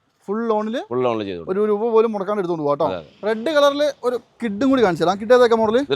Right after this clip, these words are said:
Speaker 2: രണ്ടായിരത്തി പതിനാറ് ആർ എക്സ് എൽ.
Speaker 1: പതിനാറ് ആർ എക്സ് എൽ.
Speaker 2: ആർ എക്സ് എൽ.
Speaker 1: മിഡിൽ ഓപ്ഷൻ വണ്ടി ട്ടോ.
Speaker 2: മിഡിൽ ഓപ്ഷൻ വണ്ടി.
Speaker 1: പിന്നെ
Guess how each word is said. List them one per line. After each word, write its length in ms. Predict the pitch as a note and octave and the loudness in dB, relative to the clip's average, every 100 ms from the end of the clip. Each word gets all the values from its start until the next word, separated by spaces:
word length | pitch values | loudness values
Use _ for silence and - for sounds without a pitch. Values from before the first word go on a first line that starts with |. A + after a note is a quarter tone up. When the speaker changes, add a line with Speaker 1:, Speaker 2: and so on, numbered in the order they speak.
| D3 | 4
Speaker 2:
രണ്ടായിരത്തി 360 | D3 D3+ D3+ C#3+ | 6 4 4 0
പതിനാറ് 360 | C#3 C#3+ D3 D3+ | 2 4 6 6
ആർ 100 | C3 B2+ | 4 2
എക്സ് 140 | - A#2+ | -2 -4
എൽ. 80 | G2+ - - | -4 -10 -6
Speaker 1:
പതിനാറ് 320 | D#3+ F3+ G#3+ A3 | -6 -2 0 2
ആർ 80 | G3+ | 2
എക്സ് 100 | F#3+ | 0
എൽ. 80 | A3 A3+ | -2 0
Speaker 2:
ആർ 60 | - | 0
എക്സ് 120 | - G#3 | -2 -10
എൽ. 60 | E2 F#3 | -10 -10
Speaker 1:
മിഡിൽ 160 | F3+ G3+ | -4 -4
ഓപ്ഷൻ 200 | F#3 F#3+ | -4 -6
വണ്ടി 160 | D3 C#3+ | -6 -2
ട്ടോ. 100 | B2 | -2
Speaker 2:
മിഡിൽ 120 | A2 | -2
ഓപ്ഷൻ 160 | F#2+ G2 | -4 -10
വണ്ടി. 160 | E2 C#2+ _ _ - | -10 -16 _ _ -8
Speaker 1:
പിന്നെ 320 | F3+ F3+ E3+ | -6 -4 -4